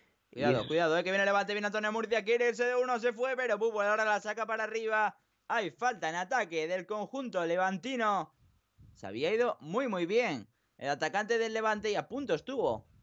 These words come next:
Speaker 1: de encontrar otra vez portería. Ahora será la Real que saque de puerta.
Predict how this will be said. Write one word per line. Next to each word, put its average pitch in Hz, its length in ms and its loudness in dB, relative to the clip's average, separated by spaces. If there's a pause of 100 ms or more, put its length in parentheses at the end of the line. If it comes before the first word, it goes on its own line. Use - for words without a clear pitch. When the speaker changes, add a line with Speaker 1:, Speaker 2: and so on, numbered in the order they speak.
(160)
Speaker 1:
de 117 540 0
encontrar 135 360 0
otra 214 100 2
vez 202 100 2
portería. 196 560 0 (460)
Ahora 175 260 2
será 185 360 0
la 151 160 2
Real 180 360 0
que 156 80 -4
saque 202 240 -4
de 208 80 0
puerta. 208 480 -2